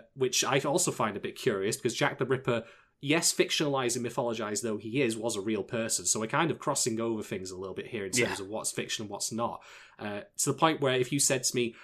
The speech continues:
Speaker 1: "Oh, they put Jack the Ripper in because Jack the Ripper was, like, you know, the one person who never got caught was a mass murderer, and who could possibly foil him if he were real but Sherlock Holmes?" Like, I'd probably buy that. 'Cause to me, again, I feel like we're throwing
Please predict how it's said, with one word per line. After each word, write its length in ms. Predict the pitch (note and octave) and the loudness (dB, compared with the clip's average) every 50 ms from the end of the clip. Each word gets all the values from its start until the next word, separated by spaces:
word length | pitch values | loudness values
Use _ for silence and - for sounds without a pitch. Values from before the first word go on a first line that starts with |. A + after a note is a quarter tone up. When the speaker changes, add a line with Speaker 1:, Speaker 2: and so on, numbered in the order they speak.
| - - | -8 0
Speaker 1:
"Oh, 200 | - D3 C3 A#2+ | 4 4 4 6
they 140 | A2 - B2+ | 6 4 4
put 180 | B2 F3 B2+ - | 6 4 2 4
Jack 220 | - C#3+ - - | 4 2 2 2
the 80 | - B2 | 0 0
Ripper 280 | C3 D3 C#3+ - - A2 | 0 0 -2 -2 -2 -2
in 60 | G#2 | -2
because 220 | G#2+ A2 - A#2 G#2 | -2 -2 -2 -2 0
Jack 240 | - C3+ A#2+ - | 0 0 0 0
the 80 | - A#2 | -2 -2
Ripper 300 | A2 B2 B2 - C3 A2+ | 0 0 0 0 0 0
was, 200 | A2+ A2+ G#2+ A2 | 2 0 -2 -2
like, 220 | A2 A2 G#2+ G#2+ - | -2 -4 -4 -4 -4
you 60 | A#2+ | -2
know, 220 | A2 G#2+ G#2 G2+ G2+ - | -2 -2 -2 -2 -2 -4
the 80 | C3 | -4
one 360 | A2+ A#2+ C3+ D3 D#3+ D3+ C#3+ | -4 -2 -2 -2 -2 -2 -4
person 400 | C3 - D3 D3 D3+ D3 - C3 | -2 0 2 4 4 2 2 2
who 40 | B2 | 2
never 180 | C#3 C#3 C3+ C3+ | 4 4 4 4
got 180 | C3+ B2+ A2 | 4 2 0
caught 220 | - - C3 C3 A#2+ | -2 -2 0 0 0
was 140 | A2+ A2 A#2 | 0 -2 -2
a 20 | |
mass 240 | A#2+ A#2+ A#2 - - | 0 0 0 0 2
murderer, 340 | A#2+ B2 B2+ A#2+ A#2 A2+ G#2+ | 2 2 2 2 0 0 -2
and 120 | G#2+ G#2+ | 0 6
who 180 | - F3 A3 A3 | 8 8 8 10
could 180 | - G3 F#3 | 8 6 8
possibly 320 | - G3+ G3 - - F#3 F3 | 6 4 4 6 6 6 4
foil 340 | F3+ - F3+ F3+ F3 E3+ D3+ | 6 4 4 6 6 6 6
him 180 | D3+ C#3 C3 C3+ - - - | 4 4 2 0 -6 -2 0
if 140 | D#3+ D#3 | 2 2
he 120 | - F3 D#3+ | 4 2 2
were 140 | D3 D3+ C#3+ | 2 2 4
real 300 | C3+ D3 D3+ D3 C3+ B2+ | 4 4 6 6 6 6
but 160 | C3+ C#3+ - | 4 2 2
Sherlock 420 | - - B2+ B2 B2+ B2 B2 A#2+ | 2 4 4 4 4 2 0 0
Holmes?" 180 | - B2 A2 - | 0 -2 0 0
Like, 140 | A#2 A2+ - - - _ _ _ _ _ _ _ - - - | -2 -4 -6 -12 -20 _ _ _ _ _ _ _ -16 -8 -6
I'd 100 | E3+ - | 0 4
probably 220 | - E4 C#4 E3+ | 8 8 8 8
buy 280 | - - G2 F#2+ G2+ G2+ | 8 6 0 0 0 0
that. 220 | G2 F#2 F2 - - _ _ _ _ _ _ _ _ _ _ _ - | -2 -2 -4 -6 -10 _ _ _ _ _ _ _ _ _ _ _ 4
'Cause 160 | - C3 C3 | 4 4 4
to 80 | - C#3 | 4 4
me, 200 | D3+ F3 F3+ - | 8 8 8 8
again, 220 | C#3 C3+ D#3 D3 | 6 6 4 4
I 60 | C3+ C3+ | 4 6
feel 180 | - F3+ F3 | 6 6 6
like 220 | D#3 D#3 D3 C3+ - | 8 6 4 4 4
we're 80 | D3 | 2
throwing 420 | C3+ - - D3 C3+ B2+ B2 A#2 | 2 4 4 4 4 4 4 0